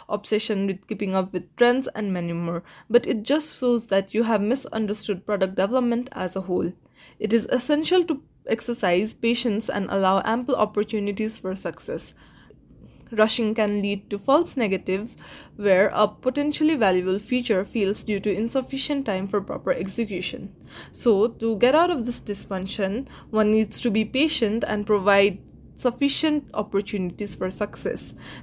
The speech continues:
Measure your progress towards long-term goals and not just immediate spikes. Take calculated risks, learn from mistake, and focus on iterative improvements. The eighth dysfunction is the bridge to nowhere.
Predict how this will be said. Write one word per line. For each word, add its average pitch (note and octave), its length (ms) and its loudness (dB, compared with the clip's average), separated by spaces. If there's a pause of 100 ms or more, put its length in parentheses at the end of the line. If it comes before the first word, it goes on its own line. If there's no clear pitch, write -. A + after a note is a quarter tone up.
Measure G#3 320 6
your G3+ 140 4
progress G3+ 560 2
towards G3+ 380 -2
long-term C#4+ 520 2
goals G3 340 0
and F#3 180 -2
not A3+ 220 0
just G#3 260 0
immediate F3+ 440 -4
spikes. - 540 -4 (640)
Take B3 200 2
calculated D4 720 2
risks, G#3 480 -2
learn G3+ 320 2
from G3 260 -2
mistake, A3+ 480 0
and G#3 220 -8
focus C4+ 400 0
on F#3+ 100 -4 (220)
iterative G#3 560 2
improvements. F3+ 920 -4 (1800)
The G#3+ 200 2
eighth D#4 320 0
dysfunction A3 640 -4
is G3 180 -2
the G#3 60 2
bridge G#3 360 4
to G#3+ 120 -2
nowhere. F#3 460 -4